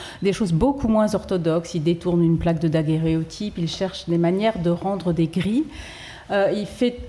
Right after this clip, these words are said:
tout ça, euh, avec ses amis Marie Cassatt et, euh, Camille Pissarro, qui partagent ces mêmes centres d'intérêt, euh, dans son atelier. Donc on a confronté, euh, les œuvres de ses amis dans, dans cette, euh, section. Pour les distinguer, on a, avec le scénographe, réfléchi à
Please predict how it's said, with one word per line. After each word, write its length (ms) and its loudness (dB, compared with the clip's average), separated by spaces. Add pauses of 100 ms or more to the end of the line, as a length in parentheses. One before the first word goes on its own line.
tout 140 -4
ça, 480 4
euh, 280 6
avec 280 2
ses 420 -2
amis 400 2
Marie 240 4
Cassatt 500 0
et, 560 2
euh, 200 4
Camille 280 2
Pissarro, 540 0
qui 60 -12
partagent 500 0
ces 160 0
mêmes 380 4
centres 400 -2
d'intérêt, 440 2 (760)
euh, 160 4
dans 160 2
son 200 2
atelier. 540 2
Donc 160 0
on 100 0
a 100 4
confronté, 800 2
euh, 260 4
les 240 2
œuvres 360 2
de 120 0
ses 280 0
amis 340 4
dans, 140 0 (160)
dans 160 2
cette, 360 -2
euh, 600 2
section. 460 -2 (500)
Pour 100 2
les 120 4
distinguer, 720 4
on 260 0
a, 340 2
avec 280 0
le 200 2
scénographe, 600 0
réfléchi 680 0
à 160 2